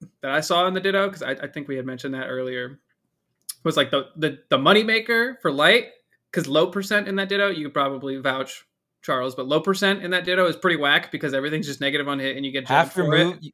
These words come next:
Speaker 2: you can't use half your move set.
Speaker 1: Yes, yes,
Speaker 2: You can
Speaker 1: but
Speaker 2: grab, you can jab, you can down tilt.
Speaker 1: <laughs> Yeah.
Speaker 2: Like, that's kinda it. <laughs>
Speaker 1: But, uh, he would just do run up forward air for, like, the beginning of all of Kananabe's stocks, and they would almost always hit.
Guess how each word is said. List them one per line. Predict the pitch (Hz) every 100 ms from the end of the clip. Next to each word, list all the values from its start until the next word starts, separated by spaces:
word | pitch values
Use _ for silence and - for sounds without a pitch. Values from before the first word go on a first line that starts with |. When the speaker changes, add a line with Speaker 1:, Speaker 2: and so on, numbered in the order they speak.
| -
Speaker 2:
you |
can't | 143 175 156
use | 165 147
half | 135 127
your | 117
move | 117 98
set. | 202 190
Speaker 1:
Yes, | 143 131 - -
yes, | 160 143 139
Speaker 2:
You | 147
can |
Speaker 1:
but | 165 170 147
Speaker 2:
grab, | 143 156 175 180
you | 151
can | 131 123 -
jab, | 135 147 165
you | 139 127
can | 123 101 -
down | 120 135 156
tilt. | 160 165 165 -
Speaker 1:
<laughs> | -
Yeah. | 190 151 127 - -
Speaker 2:
Like, | 226 - - -
that's | 123 -
kinda | 143 120 110
it. | 101 - -
<laughs> | 170 - - _ _ _
Speaker 1:
But, | 170 156
uh, | 147 143 143 - _ _ _ _
he | - - 185
would | 190 190
just | 214 202
do | 202
run | 151 147
up | 180 185
forward | 175 135
air | 123 120 156 _ _ _ _ _ _ _ _ -
for, | - 165
like, | 147 143
the | 151
beginning | 143 151 147 165 170
of | -
all | 135 143
of | 147
Kananabe's | - 151 147 147 165
stocks, | 160 127 143
and |
they | 143
would | 139 - _
almost | 147 147 143 139
always | 127 127 131
hit. | - -